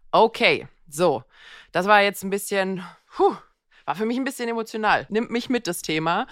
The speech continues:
Sind wir mal wirklich gespannt. Ich glaub, wir haben sehr viele Dinge aufgezeigt.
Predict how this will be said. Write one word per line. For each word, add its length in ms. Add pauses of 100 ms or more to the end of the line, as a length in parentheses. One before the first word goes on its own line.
(220)
Sind 240
wir 80
mal 180
wirklich 240
gespannt. 400
Ich 60
glaub, 200
wir 100
haben 180
sehr 220
viele 240
Dinge 480 (380)
aufgezeigt. 800